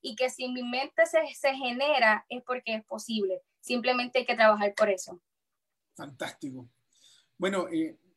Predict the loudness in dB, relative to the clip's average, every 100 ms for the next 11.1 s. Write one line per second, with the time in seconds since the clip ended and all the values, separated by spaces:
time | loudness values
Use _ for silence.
0 | _ _ -18 -6 -4 -2 -4 -2 0 0
1 | 2 0 0 -2 -4 -6 -8 -10 -10 -8
2 | -8 -10 -18 -20 -16 -16 -16 _ -8 -8
3 | -6 -6 -8 -8 -10 -12 -12 -12 -10 -12
4 | -14 -12 -12 -12 _ -12 -10 -8 -10 -10
5 | -6 -8 -6 -8 -8 -14 -18 _ _ _
6 | _ -8 -6 -6 -6 -8 -14 _ _ -6
7 | -6 -4 -6 -6 -4 -6 -6 -12 -6 -4
8 | -4 -4 -8 -12 -12 -12 -10 -10 -12 -12
9 | -12 -14 -14 -14 -14 -8 -6 -6 -8 -8
10 | -8 -10 -10 -8 -10 -10 -12 -10 -10 -10